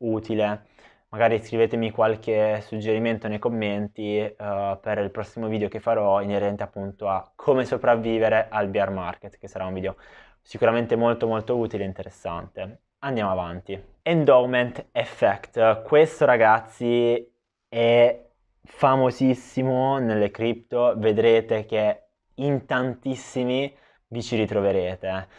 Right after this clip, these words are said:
Allora, l'effetto dotazione consiste nell'attribuire un valore maggiore ai beni in tuo possesso, quindi diventi emotivamente attaccato ai tuoi asset.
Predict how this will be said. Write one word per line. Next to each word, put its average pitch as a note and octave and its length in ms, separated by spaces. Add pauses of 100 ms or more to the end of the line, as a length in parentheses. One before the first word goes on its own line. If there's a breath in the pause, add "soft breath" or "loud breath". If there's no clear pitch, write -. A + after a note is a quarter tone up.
(200 loud breath)
Allora, A#2+ 340
l'effetto B2+ 500
dotazione A2+ 1040
consiste B2 640
nell'attribuire A#2+ 640
un A2 140
valore A#2 340
maggiore B2 1120
ai C3 180
beni A2 640
in A2 140
tuo G#2+ 120
possesso, G#2 840
quindi C3 240
diventi A#2 640
emotivamente B2 1200
attaccato G#2 1000
ai G#2+ 180
tuoi A2+ 180
asset. G#2+ 840